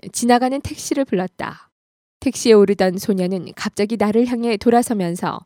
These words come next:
나를 "어디 가세요? 태워드릴까요?"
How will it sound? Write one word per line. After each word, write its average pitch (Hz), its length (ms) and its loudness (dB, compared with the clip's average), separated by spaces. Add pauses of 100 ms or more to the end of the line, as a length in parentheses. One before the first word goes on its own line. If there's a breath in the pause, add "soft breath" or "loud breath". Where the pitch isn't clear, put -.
(420)
나를 196 380 0 (400)
"어디 226 200 2
가세요? 202 500 2 (120)
태워드릴까요?" 226 920 0